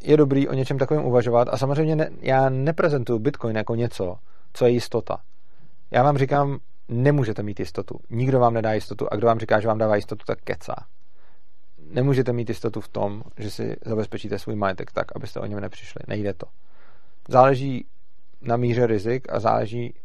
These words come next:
přemýšlet nad tím, co je jak rizikový, ale ne přemýšlet, ale přemýšlet nad tím skutečně podle jako fakt a podle dat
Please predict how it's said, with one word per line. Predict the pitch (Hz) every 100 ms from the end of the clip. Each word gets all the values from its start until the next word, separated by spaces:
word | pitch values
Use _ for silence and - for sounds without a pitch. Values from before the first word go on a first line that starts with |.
| - - -
přemýšlet | - 117 113
nad | 117 110
tím, | 120
co | 113 117
je |
jak | 110 110
rizikový, | 113 107 104 107 117
ale | 113
ne | 120 123
přemýšlet, | - 117 113 120 110
ale | 117 113
přemýšlet | 120 123 123
nad |
tím | 117 123
skutečně | - 123 131 - 107 98 - - -
podle | 123 123 127 - - - -
jako | - 131 - - -
fakt | - - - -
a | -
podle | - 127 123 120 -
dat | 107 117 117